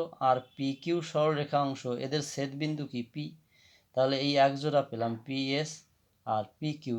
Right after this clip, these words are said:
এই এক জোড়া পরস্পর সম-, আহ, ছেদি সরল রেখাংশ। আর একটা কি পাবো? এসআর আর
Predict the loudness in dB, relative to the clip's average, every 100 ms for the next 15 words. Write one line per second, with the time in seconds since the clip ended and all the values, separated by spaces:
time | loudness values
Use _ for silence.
0 | -4 0 4 4 2 0 0 0 -8 _
1 | _ _ 2 2 2 0 0 0 -2 -10
2 | -6 -4 -2 -2 0 2 0 -4 -14 -20
3 | -6 -4 -4 -4 -4 -2 -4 2 4 4
4 | 2 0 2 2 2 -4 -12 -14 _ _
5 | _ 2 4 4 2 -4 -2 0 0 0
6 | -4 -4 0 0 0 -2 6 6 6 0
7 | _ _ _ _ _ _ _ _ -2 0